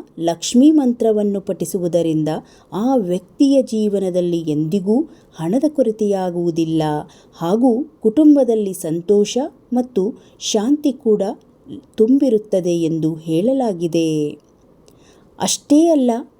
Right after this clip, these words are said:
ಶುಕ್ರವಾರ ನಾವು ಲಕ್ಷ್ಮೀ ಮಂತ್ರಗಳನ್ನು ಪಠಿಸುವುದರಿಂದ ಶುಕ್ರದೋಷವು ಕೂಡ ದೂರವಾಗುತ್ತದೆ. ಶುಕ್ರವಾರದಂದು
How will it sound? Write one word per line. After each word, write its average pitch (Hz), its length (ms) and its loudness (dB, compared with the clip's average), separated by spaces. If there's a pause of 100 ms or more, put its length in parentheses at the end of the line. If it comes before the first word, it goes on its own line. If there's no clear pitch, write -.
(140)
ಶುಕ್ರವಾರ 262 880 0
ನಾವು 185 400 -2 (160)
ಲಕ್ಷ್ಮೀ 175 500 2
ಮಂತ್ರಗಳನ್ನು 208 800 -2
ಪಠಿಸುವುದರಿಂದ 160 880 -2 (560)
ಶುಕ್ರದೋಷವು 233 1040 2
ಕೂಡ 180 300 -2 (360)
ದೂರವಾಗುತ್ತದೆ. 175 1400 -2 (1000)
ಶುಕ್ರವಾರದಂದು 233 1300 2